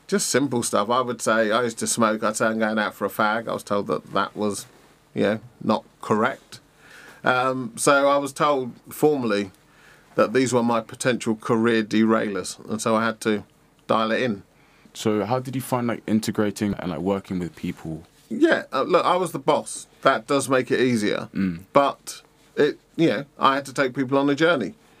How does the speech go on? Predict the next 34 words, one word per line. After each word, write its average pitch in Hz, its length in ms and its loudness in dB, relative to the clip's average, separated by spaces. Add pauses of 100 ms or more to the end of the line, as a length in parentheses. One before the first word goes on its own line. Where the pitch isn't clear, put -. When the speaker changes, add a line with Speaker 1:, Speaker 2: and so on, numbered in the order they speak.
(240)
Speaker 1:
So 127 260 4
if 127 60 -2
I 131 40 2
wanted 131 460 2
them 120 300 2
to 123 120 -2
produce 113 460 0
more 120 280 4
authentic 117 680 0
travel 117 380 0
programme 113 400 0
that 107 120 -4
people 120 300 0
might 113 320 4
actually - 220 -2
wanna 110 200 2
watch, 107 580 -2 (720)
I 120 220 2
had 123 220 -4
to, 127 280 2
I 120 80 2
couldn't 139 240 -4
just 120 220 0
come 127 180 0
in 120 60 0
there 113 140 4
and 113 60 -2
show 131 300 2
them 117 220 2
something 113 420 0
that - 60 0
was 110 120 2
happened 110 280 0
elsewhere. 107 560 2